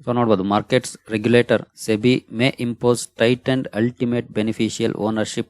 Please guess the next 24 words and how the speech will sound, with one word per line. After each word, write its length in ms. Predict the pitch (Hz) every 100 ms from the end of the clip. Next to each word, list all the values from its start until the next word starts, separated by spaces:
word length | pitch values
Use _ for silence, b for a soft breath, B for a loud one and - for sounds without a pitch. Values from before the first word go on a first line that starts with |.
| 90
norms 400 | 92 107 127 b b b _
for 160 | 107 107
overseas 680 | 117 120 120 127 123 - - - _ 110
investors 580 | 117 113 - 131 135 113
with 140 | 107 101
effect 280 | - 131 - - -
from 120 | 127
February 760 | - - 110 107 113 110 123 - _ _ -
first. 360 | 104 - - - _ _ -
ಇದು 240 | 170 165
ಇನ್ನು 260 | 185 123 160
ಅಫಿಷಿಯಲ್ 640 | - - 156 - 156 135
ಅಲ್ಲ, 120 | 123 101 - -
ಮೇ 220 | 127 170
ಇಂಪೋಸ್ 840 | 175 123 123 - 117 113 101 - - _
ಅಂದ್ರೆ 240 | 143 139 -
ಸಾಧ್ಯತೆಗಳು 800 | - 104 120 123 127 117 113 135
ಜಾಸ್ತಿ 480 | 113 95 101 -
ಇದೆ 200 | 95 87 -
ಈ 80 | 107
ರೂಲ್ಸ್ 340 | 104 113 107
ಅನ್ನ 140 | 104 120
ಟೈಟನ್ 560 | - 113 113 - 101
ಮಾಡ್ಲಿಕ್ಕೆ. 400 | 90 85 87 -